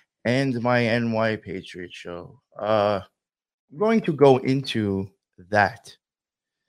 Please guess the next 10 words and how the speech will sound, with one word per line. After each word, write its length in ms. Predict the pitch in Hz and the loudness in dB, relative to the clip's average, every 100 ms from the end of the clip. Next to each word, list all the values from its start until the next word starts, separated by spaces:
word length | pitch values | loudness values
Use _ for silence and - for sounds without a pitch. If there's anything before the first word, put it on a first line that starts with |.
| _ _ _ _ _ - | _ _ _ _ _ -4
Um, 440 | 87 95 87 85 - _ _ _ _ _ - | 0 2 0 -6 -14 _ _ _ _ _ -2
now, 460 | 139 143 135 120 - | 6 10 10 8 2
we 200 | 127 202 | -2 0
use 460 | 254 233 196 - - | 4 4 2 0 -6
Spreaker. 520 | - 233 226 117 - _ _ _ _ _ _ _ _ _ _ _ _ 110 | -2 -2 0 -2 -4 _ _ _ _ _ _ _ _ _ _ _ _ 6
That 200 | 165 175 | 6 8
is 160 | 147 | 4
a 60 | 151 | 0
pay 260 | 139 175 | 0 0
service. 600 | 170 139 127 101 - - | 2 4 4 2 -6 -14